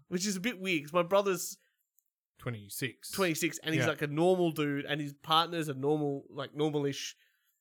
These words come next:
Speaker 1: woman. <laughs>
Speaker 2: <laughs>
Speaker 1: My
Speaker 2: They're
Speaker 1: brother's
Speaker 2: just two, they're
Speaker 1: normal-ish.
Speaker 2: just two normal average people.
Speaker 1: Yeah, they're
Speaker 2: Yeah.
Speaker 1: normal. Compared to her,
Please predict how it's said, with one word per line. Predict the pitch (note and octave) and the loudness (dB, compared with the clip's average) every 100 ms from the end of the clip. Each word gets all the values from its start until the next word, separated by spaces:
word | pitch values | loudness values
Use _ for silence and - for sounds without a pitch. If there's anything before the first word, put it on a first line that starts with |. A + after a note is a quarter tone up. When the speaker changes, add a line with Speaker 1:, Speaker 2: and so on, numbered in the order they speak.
| _ - | _ -4
Speaker 1:
woman. | C#3+ D3+ - | -2 0 0
<laughs> | C6+ - - - - - - | -2 -2 -2 -2 -2 -4 -4
Speaker 2:
<laughs> | - - G3+ G3+ - - G#3+ | -6 -4 -4 -4 -6 -8 2
Speaker 1:
My | D4 | 8
Speaker 2:
They're | C#4 | 10
Speaker 1:
brother's | C#4+ C4 A3+ | 10 10 8
Speaker 2:
just | |
two, | G#3 | 6
they're | F#3+ | 6
Speaker 1:
normal-ish. | E3+ D#3 G#3+ | 6 6 6
Speaker 2:
just | B3+ B3 | 4 4
two | C4 G#3+ | 4 4
normal | F#3+ G3+ G3 F3+ D#3+ | 6 6 6 6 8
average | E3+ D#3 E3 - | 8 8 2 2
people. | D#3 F3+ C3+ A#2 | 4 4 2 0
Speaker 1:
Yeah, | A3 A#3 F3 | 6 8 8
they're | F#3 C#4 | 6 6
Speaker 2:
Yeah. | C4+ | 6
Speaker 1:
normal. | B3+ G#3+ - - | 6 0 -2 -4
Compared | C4 F4 F4+ | 0 0 2
to | C4 | 2
her, | F#3+ C4 G3+ C3 | 6 6 6 4